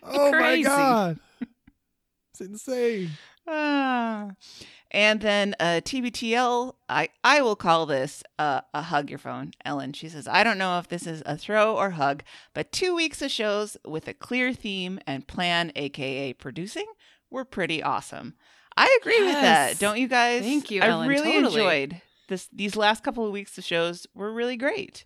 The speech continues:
Speaker 1: Yeah.
Speaker 2: They were. And I, I know some people were lamenting, um, the, the loss of the ninety-minute, uh, ramble show, but as somebody who has to listen intently and actively and recap these shows,
Speaker 1: <laughs>
Speaker 2: I'm loving this.
Speaker 1: It was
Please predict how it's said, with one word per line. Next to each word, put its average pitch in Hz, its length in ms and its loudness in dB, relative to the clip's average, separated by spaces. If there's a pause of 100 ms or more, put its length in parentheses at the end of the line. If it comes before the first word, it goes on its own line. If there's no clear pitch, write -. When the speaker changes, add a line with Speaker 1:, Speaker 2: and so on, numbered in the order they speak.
(200)
Speaker 1:
Yeah. 127 320 -2
Speaker 2:
They 277 140 4
were. 320 280 6
And 240 240 4
I, 254 280 2 (840)
I 240 80 0
know 269 160 0
some 302 220 0
people 240 260 0
were 226 100 2
lamenting, 196 720 0
um, 170 400 -4
the, 180 300 -2
the 175 160 -2
loss 185 340 2
of 165 100 -6
the 170 80 -4
ninety-minute, 165 760 -4
uh, 160 300 -6
ramble 175 380 -2
show, 156 240 -4
but 180 120 -2
as 190 100 -2
somebody 269 300 4
who 208 100 4
has 190 200 2
to 185 80 -8
listen 180 320 -4
intently 170 500 -2
and 160 100 -6
actively 160 560 -2
and 156 200 -4
recap 160 420 -4
these 156 140 -4
shows, 185 300 2 (160)
Speaker 1:
<laughs> - 140 -6
Speaker 2:
I'm 240 280 6
loving 156 560 0
this. 208 360 2
Speaker 1:
It 240 120 8
was 185 240 -2